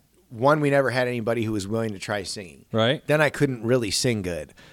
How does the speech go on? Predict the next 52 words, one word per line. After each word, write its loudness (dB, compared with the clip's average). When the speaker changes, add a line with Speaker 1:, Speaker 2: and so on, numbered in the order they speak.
Speaker 1:
So 0
then 10
I 10
didn't 4
know 8
what 4
to -2
do. 4
And 2
then 2
Speaker 2:
Sure. 2
Speaker 1:
all 10
the 0
music 4
around 4
us -2
started 0
getting -6
heavier -2
and -6
heavier 2
and -4
screamier -2
and -4
screamier. -2
And -6
so 0
I 2
was -2
like, -6
"Well, -6
fuck -8
it. -16
I'll -4
just -2
scream 0
more." -2
Speaker 2:
Sure. -2
Speaker 1:
And 6
honestly, 4
I 6
still 4
have 6
no 2
training. 2
I 4
think 4
I've 4
blown 4
my 4
voice 2
out. -2